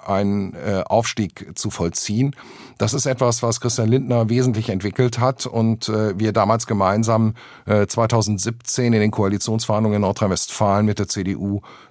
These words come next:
durchgesetzt haben und was auch mittlerweile in der Umsetzung ist. Also, es geht darum, konkret Kindern zu helfen. Das ist immer der Ansatz, äh, von Christian Lindner gewesen und nicht einfach platt, äh, mit Geldüberweisungen, ähm, die Probleme zuschütten zu wollen.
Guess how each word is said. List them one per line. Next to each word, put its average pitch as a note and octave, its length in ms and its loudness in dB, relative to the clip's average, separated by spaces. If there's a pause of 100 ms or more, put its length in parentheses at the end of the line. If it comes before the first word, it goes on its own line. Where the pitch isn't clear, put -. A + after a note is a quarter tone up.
durchgesetzt A2 640 0
haben G2 200 2
und F#2+ 80 -2
was G2+ 160 0
auch F#2 100 -2
mittlerweile G2+ 480 2
in G2+ 60 2
der F#2+ 120 0
Umsetzung F2+ 640 0
ist. - 340 -10
Also, F#2+ 380 0 (320)
es - 140 -6
geht A#2+ 220 -2
darum, C3 440 4 (100)
konkret C3 720 0 (100)
Kindern A#2 340 4
zu G2+ 160 -4
helfen. E2 260 -2
Das A2 140 0
ist A2 100 -6 (100)
immer C3 240 4
der B2 160 2
Ansatz, A2 500 0 (320)
äh, G2+ 180 2
von G#2+ 140 0
Christian G2+ 320 -2
Lindner G#2 260 0
gewesen G2+ 320 0
und G2+ 160 2
nicht - 340 -4
einfach A#2 480 0
platt, A#2 400 0 (460)
äh, G#2+ 160 4
mit G2+ 260 0
Geldüberweisungen, G#2+ 1300 2
ähm, F2 420 -8 (100)
die G2+ 300 0 (100)
Probleme G#2+ 460 2
zuschütten E2+ 580 -4
zu - 200 -6
wollen. G1+ 300 -8